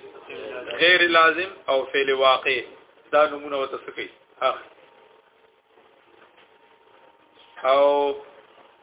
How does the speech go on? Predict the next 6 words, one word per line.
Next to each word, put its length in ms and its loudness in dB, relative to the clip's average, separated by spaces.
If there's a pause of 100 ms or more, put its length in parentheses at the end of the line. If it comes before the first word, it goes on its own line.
(3500)
لازمي 580 -4
څه 80 -10
چې 160 -8
کم 260 -6
ده 80 -4
نو؟ 160 -6